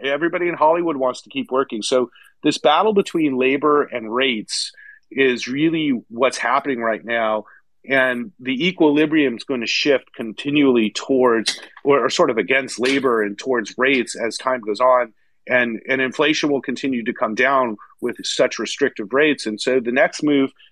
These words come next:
in my mind, is the Fed's gonna have to start really worrying about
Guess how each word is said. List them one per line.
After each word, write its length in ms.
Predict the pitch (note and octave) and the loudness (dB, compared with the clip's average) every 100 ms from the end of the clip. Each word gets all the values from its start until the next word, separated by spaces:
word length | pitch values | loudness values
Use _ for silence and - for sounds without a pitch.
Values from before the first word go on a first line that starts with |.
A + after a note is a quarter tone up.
| _ | _
in 140 | B2 A#2+ | -4 0
my 160 | C3 | 2
mind, 340 | C#3+ C3 C3+ C3 | 2 0 0 -4
is 120 | A2 | -8
the 120 | B2 | -10
Fed's 300 | - C3 B2 | -4 -4 -4
gonna 180 | B2+ A2+ | -8 -8
have 220 | B2 A#2+ | -6 -6
to 80 | A#2 | -8
start 300 | - B2 A2 | -2 0 0
really 340 | B2+ A#2+ A#2 - _ _ | -2 -4 -6 -10 _ _
worrying 400 | A#2 D3 D#3+ C3+ | 2 4 4 0
about 380 | A#2+ A2+ G2+ | 0 0 -2